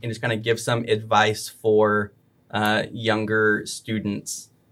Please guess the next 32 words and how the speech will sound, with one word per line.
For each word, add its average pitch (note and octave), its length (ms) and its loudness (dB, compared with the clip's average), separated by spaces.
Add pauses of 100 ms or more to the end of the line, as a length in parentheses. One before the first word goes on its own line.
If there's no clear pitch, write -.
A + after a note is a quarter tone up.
So A#2 360 6
what C3+ 380 6
would D#3+ 240 0
you C#3 240 2
tell B2 600 6
your A2+ 220 2
thirteen-year-old A#2+ 960 2
self? F#2+ 340 2
So, - 80 0
like, G2+ 160 0
if, G#2+ 100 -2
like, G#2+ 120 2
a G2+ 80 -2
freshman A#2 840 2 (380)
going A2+ 260 2
through A2 160 -4
this G#2+ 180 2
situation, G#2 520 -2
or C#3 100 4
just, D#3+ 180 0
like, - 340 6
just C#3+ 240 2
in A#2 160 -2
general, A2 600 2
like, G#2+ 200 -4
what B2+ 280 -2 (240)
senior B2 520 0
advice A2 520 2
would G#2 180 -6
you A2 140 -6
give G#2+ 300 0
for G#2 520 -2